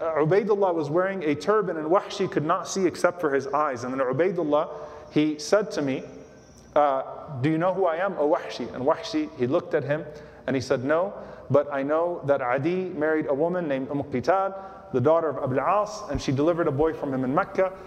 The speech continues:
And he started to go through it. But the point is, is that, uh, "Your feet resemble," he said, subhanAllah, he said, "I know," it's actually fascinating, "I know that Adi married a woman called Um Qital,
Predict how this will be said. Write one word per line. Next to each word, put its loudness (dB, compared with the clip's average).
And 2
he 0
started 2
to -2
go 4
through 2
it. -6
But 2
the 2
point 0
is, -2
is -2
that, 2
uh, 4
"Your 2
feet 0
resemble," 2
he 2
said, 0
subhanAllah, -2
he -2
said, 4
"I 4
know," 0
it's -6
actually 4
fascinating, 0
"I 2
know 2
that 4
Adi 0
married 2
a 0
woman 0
called 2
Um -4
Qital, 2